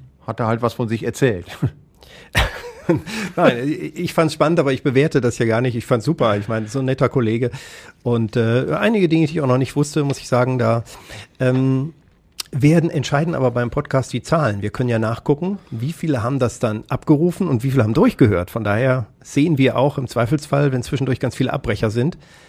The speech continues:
Speaker 2: dann kann ich die Stelle aufrufen, kann sagen, „Ach, das war, wo er seinen Monolog gehalten hat.“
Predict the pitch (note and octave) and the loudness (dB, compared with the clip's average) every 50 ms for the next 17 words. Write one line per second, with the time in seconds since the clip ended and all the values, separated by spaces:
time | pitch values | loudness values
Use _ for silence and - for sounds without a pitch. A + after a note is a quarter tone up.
0 | - _ _ - B2 A2 - A#2+ A2+ G#2+ - A#2+ - - - A#2+ C3 C#3 C#3 B2 | -20 _ _ -10 -6 -2 -2 -2 -2 -2 -4 -6 -4 -2 -2 0 2 2 0 0
1 | - - D3 B2+ C#3+ C#3 - C3 B2+ A#2 C3 C3 B2+ C#3+ - C#3 - - - C3+ | -2 -4 -2 -2 -2 -2 0 -2 0 2 2 2 2 0 -2 -4 -4 0 0 2
2 | B2+ - - B2+ A#2+ B2 B2+ B2 A#2 A#2+ B2 B2 A#2 B2+ A#2+ A#2+ A#2+ A#2+ A#2+ B2 | 0 2 2 4 6 6 6 6 4 4 4 4 4 2 2 2 2 4 4 4
3 | B2 B2 B2 B2 - A2 G#2 A2+ A#2+ - A#2 G2+ G#2 A2+ - - | 6 4 4 2 0 -2 -2 -2 -2 -4 -4 -4 -4 -4 -6 -8